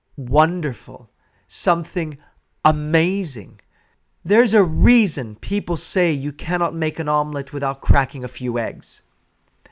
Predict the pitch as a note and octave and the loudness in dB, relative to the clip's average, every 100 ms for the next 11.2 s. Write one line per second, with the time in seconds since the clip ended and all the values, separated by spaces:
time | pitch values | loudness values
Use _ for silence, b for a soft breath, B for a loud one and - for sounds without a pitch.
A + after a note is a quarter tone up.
0 | b b - C3 - G3 G3+ G3+ E3+ b | b b -16 -4 2 6 6 4 0 b
1 | b - G3+ G3+ F#3 F#3 - b b - | b -2 2 4 2 -4 -6 b b -4
2 | F#3 F#3 F#3 B2 - G#2+ _ _ _ _ | 4 4 4 -10 -10 -20 _ _ _ _
3 | _ _ _ _ _ - F#3+ F#3+ - A3 | _ _ _ _ _ 0 2 4 6 6
4 | A#3 A#3+ G#3+ F3+ E3+ D3 F3+ F#3+ - F#3 | 6 4 6 8 6 2 0 0 0 0
5 | F3 F3 G#3+ G3+ D#3+ D#3+ - G#3+ F#3+ C#3+ | 2 4 4 4 0 0 -2 -2 -2 0
6 | F3 F#3+ B3 B3 - G#3 D#3+ D#3 G#3 E3+ | 4 6 6 4 -4 -2 -2 -2 -2 -2
7 | - D3 F3 A#3 A#3+ C#3 C#3+ - F3+ F3+ | -4 -2 2 2 2 -6 -6 -6 -4 2
8 | G3+ A3 A3 F#3 F3 F3 - B B - | 4 4 2 0 2 0 -6 B B -4
9 | G3+ G3+ D#3+ E3 B B B D3+ E3+ A3+ | 0 4 4 2 B B B 0 6 6
10 | F#3 E3+ A3 F#3+ E3+ E3 F3 A3 C#4 F#3+ | 6 2 4 4 4 0 2 4 4 2
11 | A#2+ C3 | 0 -4